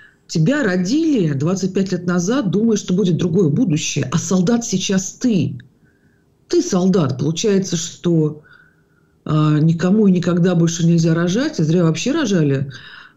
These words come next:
а, двадцать, двадцать пять, тридцать лет назад. Получается, во всех странах мира, получается так.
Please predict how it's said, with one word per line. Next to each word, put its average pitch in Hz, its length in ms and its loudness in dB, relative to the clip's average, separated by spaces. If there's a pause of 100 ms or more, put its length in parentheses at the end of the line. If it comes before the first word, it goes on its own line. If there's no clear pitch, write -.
а, 143 280 2
двадцать, 147 640 -2
двадцать 131 340 -4
пять, 135 220 -2
тридцать 127 340 -4
лет 123 160 -2
назад. 151 500 -2 (1700)
Получается, 143 540 -2
во 151 80 0
всех - 220 -4
странах 143 440 -2
мира, 269 240 2
получается 127 680 -4
так. 285 360 -6